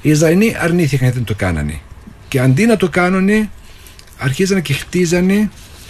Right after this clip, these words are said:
τους συμπικισμούς στη Δυτική Όχθη. Και το, το άλλο, ότι ζητήθηκε από τη διεθνής κοινότητα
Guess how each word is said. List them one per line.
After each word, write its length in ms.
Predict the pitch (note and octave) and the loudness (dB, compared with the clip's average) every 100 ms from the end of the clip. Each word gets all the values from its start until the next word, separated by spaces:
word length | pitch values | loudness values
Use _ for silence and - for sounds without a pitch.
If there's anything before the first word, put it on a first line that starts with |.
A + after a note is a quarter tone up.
| - - | -20 -4
τους 140 | C#3+ | -2
συμπικισμούς 580 | D#3 D3+ D#3+ C#3 E3+ D#3 | 0 0 2 2 2 0
στη 120 | D3+ | 0
Δυτική 320 | C#3 - D3+ | -4 0 2
Όχθη. 400 | A#2 G2 - D2 - - - - - - - - - - - - - | 2 0 -6 -10 -10 -16 -16 -18 -20 -20 -20 -20 -20 -20 -20 -18 -4
Και 120 | C#3 | -2
το, 520 | D3 C#3+ C3 B2 G#2+ - - | 2 2 2 -2 -6 -12 -6
το 140 | C#3 C3+ | 0 2
άλλο, 360 | F#3+ G3+ G3+ | 2 2 0
ότι 240 | G3 - D3 | 0 -2 -2
ζητήθηκε 600 | C3 C3 F#3 D#3+ C#3 A2 | -2 -2 -4 -4 -6 -6
από 140 | B2+ | -6
τη 100 | - | -8
διεθνής 400 | A#2+ G2+ E3 E3+ | -8 -4 -4 -2
κοινότητα 580 | E3+ D#3 C#3+ C#3 D#3 | -2 -2 -2 -2 -4